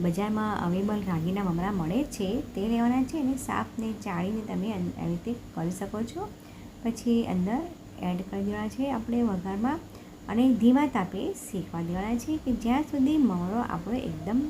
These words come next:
કડક ના થઈ જાય, ત્યાં સુધી આપણે એને ધીમા તાપે શેકી લેવાના છે. જોઈ, આપણા મમરા એકદમ સરસ મજાના ક્રિસ્પી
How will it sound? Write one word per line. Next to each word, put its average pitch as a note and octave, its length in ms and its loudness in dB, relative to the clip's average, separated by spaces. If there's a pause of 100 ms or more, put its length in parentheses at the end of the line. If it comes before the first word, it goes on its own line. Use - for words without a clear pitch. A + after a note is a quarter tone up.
(160)
કડક F#3+ 280 2 (100)
ના D4+ 200 0
થઈ B3 220 2
જાય, G3 280 0 (480)
ત્યાં D4 240 2
સુધી A#3 360 2
આપણે G#3 420 -2
એને F#3 400 0 (560)
ધીમા G3 260 2
તાપે F#3 420 -2
શેકી F3+ 360 -4
લેવાના E3+ 280 0
છે. D4+ 260 -2
જોઈ, B3 280 -2
આપણા E3 340 -4
મમરા E3 400 -4
એકદમ F3+ 340 -2
સરસ F#3+ 360 -6 (120)
મજાના E3 280 -2
ક્રિસ્પી A3+ 680 -2